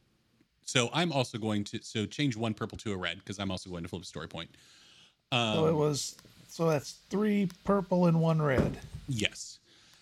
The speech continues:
Speaker 1: Um, because they never really came into play, uh, the two advantage that Jeff kinda held on to, to help in the chase scenario,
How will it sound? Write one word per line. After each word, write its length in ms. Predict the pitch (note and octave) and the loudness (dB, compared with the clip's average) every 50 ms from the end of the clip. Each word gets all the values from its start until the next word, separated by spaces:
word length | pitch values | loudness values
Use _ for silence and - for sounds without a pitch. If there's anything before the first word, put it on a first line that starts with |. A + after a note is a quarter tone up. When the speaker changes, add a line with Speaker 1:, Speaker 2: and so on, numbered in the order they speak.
| _ _ _ B2 | _ _ _ 4
Speaker 1:
Um, 360 | A#2 A#2 A2+ G#2+ G#2+ G#2+ G#2 | 4 4 4 4 2 0 0
because 460 | G#2+ A#2 B2 - - - G3+ A3+ G3 | -2 -6 -6 -6 -4 -2 -2 -2 0
they 100 | F3+ F3 | 0 0
never 180 | E3+ E3 D#3 D3+ | 0 0 -2 -2
really 160 | D3 D3 C#3+ | -2 -2 -2
came 240 | C3+ - - D3 C#3+ | -2 0 2 4 4
into 100 | C3 A#2+ | 4 2
play, 520 | - - - B2 B2+ C3+ D3 D#3 D#3 D#3 - - - - _ _ _ | 0 -2 -2 0 2 2 2 0 -2 -4 -10 -18 -20 -20 _ _ _
uh, 220 | C3 A#2+ A2+ A2+ G#2+ | 0 2 2 2 2
the 120 | G#2 A2 | -2 -4
two 320 | - - - - G3 G#3 | -8 -10 -8 -4 2 2
advantage 680 | - C#3 A2 G#2 A2 A#2+ C3+ - E3 D#3+ D#3+ D3+ - - - | 2 2 2 0 0 0 0 0 0 -2 -2 -4 -6 -10 -10
that 480 | A2 G2 G2 A#2+ A#2 A2 G2+ - G2+ | -10 -4 -2 0 0 0 0 -2 -6
Jeff 300 | F2+ F2+ G2+ A2+ A#2 A2 | -8 -4 -2 -2 -2 -2
kinda 240 | - - C3 A2 G2 | -4 -4 -2 -2 -2
held 220 | - - A#2+ G#2+ G#2+ | -2 -2 -2 0 0
on 160 | A2 A2 G#2+ | 0 -2 -2
to, 220 | - - - A2 G2+ | -4 -4 -6 -6 -6
to 140 | - - F#2+ | -6 -8 -10
help 340 | - - A2+ A2 A2 G#2+ - - | -6 -4 -2 -2 -2 -4 -4 -4
in 200 | A2+ G#2+ G2+ G2 | -2 0 0 0
the 80 | F#2+ | -2
chase 340 | - - - - A#2+ A#2+ - | -4 -6 -4 -2 -2 -2 -2
scenario, 720 | - - - C#3 C3+ C3+ C3 C3+ C#3 C#3 C#3 C#3 C#3+ C#3+ C#3+ | -4 -4 -2 0 0 2 2 2 2 0 0 0 -2 -4 -6